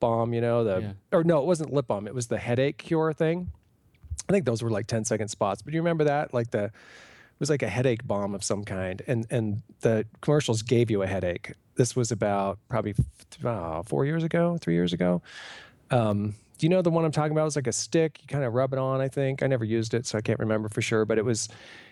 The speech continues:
Speaker 1: it was this commercial that just repeated the name of the company,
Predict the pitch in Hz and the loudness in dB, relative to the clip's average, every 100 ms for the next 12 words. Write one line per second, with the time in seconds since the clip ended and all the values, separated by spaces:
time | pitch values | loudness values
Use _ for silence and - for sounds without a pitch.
0 | _ - 143 156 135 131 - 160 180 - | _ 2 4 4 2 0 0 0 2 2
1 | 127 120 127 - 120 - - 156 123 117 | 0 0 -2 -2 -4 -4 0 2 2 2
2 | 120 117 110 117 123 - 110 98 | 0 0 -2 -2 0 0 0 -2